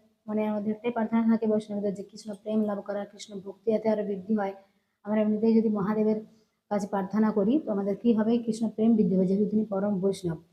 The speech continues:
কিন্তু অনেকে তো অনেক মনের মধ্যে ইচ্ছা থাকে, বাসনা থাকে, তো তার জন্য আপনারা কি করবেন, যে বেল-, বিল্বপত্র রয়েছে, যে তিনটে পত্র, অর্থাৎ দু সাইডে দুটো, আর মাঝের যে বড় পত্রটা রয়েছে, আপনারা সে বড় বিল্বপত্রটার যে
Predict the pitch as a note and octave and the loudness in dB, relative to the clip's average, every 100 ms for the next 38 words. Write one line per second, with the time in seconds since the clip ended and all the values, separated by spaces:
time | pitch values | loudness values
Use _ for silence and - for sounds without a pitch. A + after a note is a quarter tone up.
0 | _ _ _ - A#3 A#3 A#3 A#3 A#3+ A#3 | _ _ _ -4 0 2 2 2 0 2
1 | A#3+ A#3+ A#3 A#3 A#3 A3+ A3+ A#3+ A3 A3+ | 4 4 4 2 4 4 4 2 0 0
2 | A3+ G#3+ - A3 A3 G#3 A#3+ B3+ G#3 G#3 | 0 -2 -4 -6 -6 -6 -6 -4 -4 -4
3 | G#3 _ _ _ _ _ _ _ _ _ | -10 _ _ _ _ _ _ _ _ _
4 | G3 G3 A3 A3 A3 A#3 A#3+ A#3 A#3+ A3+ | -2 2 2 4 2 2 4 6 6 4
5 | G#3+ G#3 G#3 - G3 A3 A#3 A#3 A3+ G#3+ | 4 4 2 -4 0 2 4 2 2 4
6 | G3+ G#3 G#3 C4 B3+ A3 G#3+ G#3+ A#3 G3+ | 4 2 2 0 0 0 0 0 0 -4
7 | F#3 A3+ G#3+ - - _ _ - G#3 G3+ | 0 4 4 2 -12 _ _ -4 0 2
8 | G#3+ A3+ A#3 A3+ A3 A#3+ B3+ A#3 G3+ G#3 | 4 4 4 4 4 4 4 6 2 0
9 | A3+ A#3 G3+ A3+ A#3 A#3 A3 G#3+ G3 G3 | 0 2 4 4 0 -2 -2 0 2 0
10 | F#3+ C#4 G#3+ G3 G3 D#4 - - _ _ | -2 -6 -6 -2 -2 -2 -4 -20 _ _
11 | - A3 G3+ A3 G#3+ G#3 A3 A3 G#3+ G3 | -6 -2 4 4 4 2 2 0 0 0
12 | F#3 C4+ D4 F#3+ G3+ | 2 2 0 0 0